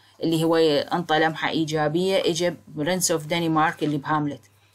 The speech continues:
هنا عندك بريتش-، بغيرها أيضا موجود. هنا أيضا عندك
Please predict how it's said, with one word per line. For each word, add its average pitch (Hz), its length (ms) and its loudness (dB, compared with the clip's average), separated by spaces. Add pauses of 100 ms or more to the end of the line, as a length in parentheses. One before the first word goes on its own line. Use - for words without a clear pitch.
(540)
هنا 240 100 6
عندك 311 460 4
بريتش-، 180 540 -4
بغيرها 190 480 2
أيضا 170 280 2
موجود. 165 580 0 (1500)
هنا - 180 4
أيضا 220 220 2
عندك 151 480 -2